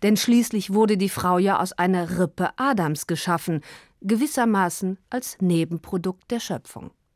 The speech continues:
Dass nun ausgerechnet diese Passage aus der Bibel das Bild der Frau geprägt hat, ist nicht verwunderlich. Theologie und damit auch die Auslegung der Bibel war Männersache.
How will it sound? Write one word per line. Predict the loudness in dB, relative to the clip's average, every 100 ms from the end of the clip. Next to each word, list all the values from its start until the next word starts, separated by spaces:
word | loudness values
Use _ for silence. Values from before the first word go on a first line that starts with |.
| _ _ _ _ _ -20 -20 -20 -10
Dass | 0 0 4
nun | 4 4 4
ausgerechnet | 2 2 -2 0 0 0 -2 0
diese | 2 2 0
Passage | -4 -4 -4 -2 0 0 -2
aus | -2 -2
der | -4
Bibel | 0 0 2 0 -2 -18 -6
das | -6 -4
Bild | 0 0 0
der | -4
Frau | -4 -4 -2 -2
geprägt | -6 -8 -8 -8 -6
hat, | -8 -6
ist | -8 -8 -4
nicht | -4 -4 -6
verwunderlich. | -6 -2 0 0 -4 -12 -16 -20 -18 -16 -10
Theologie | 2 4 6 4 2 2 2 2
und | 0 0 0
damit | 0 0 -2 -4
auch | -4 -4 -6
die | -10 0
Auslegung | 2 2 2 0 2 2
der | 2
Bibel | 0 -2 -2 -4 -6 _ _ -12
war | -8 -8 -8
Männersache. | -6 -4 -4 -8 -12 -16 -20